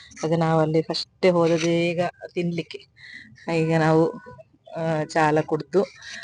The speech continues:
ಆ, ಅದೆಲ್ಲ ಆಗುವಾಗ ಮತ್ತೆ, ಆ, ಅಲ್ಲಿ ಮನೆ ಒಳಗೆ ಒಂದು just ಒಮ್ಮೆ ಒಳಗೆ ಹೋಗುವಾಗ ಅಲ್ಲಿ ಪೂಜೆ ಎಲ್ಲ ಆಗ್ತಾ ಉಂಟು, ಸತ್ಯನಾರಾಯಣ ಪೂಜೆ ಆಗ್ತಾ ಉಂಟು. ಫುಲ್ ಜನ ಸಹ ಇದ್ರು. ಆಗ ಮತ್ತೆ ಅಕ್ಕ ಅಲ್ಲ, ಆ, ಅಕ್ಕ ಬಂದ್ಲು, ಸುಮಂತ್ ಬಂದ, ಆ, ಅವಳು ಮಗಳು ಬರ್ಲಿಲ್ಲ.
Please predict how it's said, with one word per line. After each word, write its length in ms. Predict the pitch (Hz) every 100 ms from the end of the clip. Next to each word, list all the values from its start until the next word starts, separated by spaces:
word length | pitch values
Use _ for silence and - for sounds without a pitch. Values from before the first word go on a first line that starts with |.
| - -
ಆ, 40 |
ಅದೆಲ್ಲ 420 | 175 165 165 165 160
ಆಗುವಾಗ 380 | 156 151 151
ಮತ್ತೆ, 580 | 165 165 - 170 - - 160 170
ಆ, 260 | 165 165
ಅಲ್ಲಿ 160 | 160 160
ಮನೆ 340 | 165 160 165
ಒಳಗೆ 360 | 165 320 165 170
ಒಂದು 100 | 170
just 320 | 170 - -
ಒಮ್ಮೆ 200 | 180 175
ಒಳಗೆ 300 | - 170 170
ಹೋಗುವಾಗ 340 | 175 165 175 185
ಅಲ್ಲಿ 160 | 180
ಪೂಜೆ 320 | - 190 185
ಎಲ್ಲ 100 | 185
ಆಗ್ತಾ 300 | 175 - 170
ಉಂಟು, 140 | 175 -
ಸತ್ಯನಾರಾಯಣ 340 | 147 156 160
ಪೂಜೆ 200 | 160 156
ಆಗ್ತಾ 300 | 160 151 165
ಉಂಟು. 220 | 156 - - - - - -
ಫುಲ್ 380 | 185 185 196 196
ಜನ 280 | 180 175 180
ಸಹ 140 | 202
ಇದ್ರು. 340 | 180 - 156 - - - -
ಆಗ 80 | 180
ಮತ್ತೆ 260 | 190 190 190
ಅಕ್ಕ 220 | - -
ಅಲ್ಲ, 180 | 180 175 185 - - -
ಆ, 360 | 175 170 165 165 - 170 143
ಅಕ್ಕ 160 | 160 -
ಬಂದ್ಲು, 400 | 170 151 147 165
ಸುಮಂತ್ 400 | - 175 180 160
ಬಂದ, 240 | 151 151 151 170 - - - - -
ಆ, 160 | 160 160
ಅವಳು 140 | 160
ಮಗಳು 260 | 160 156 175
ಬರ್ಲಿಲ್ಲ. 400 | 185 165 151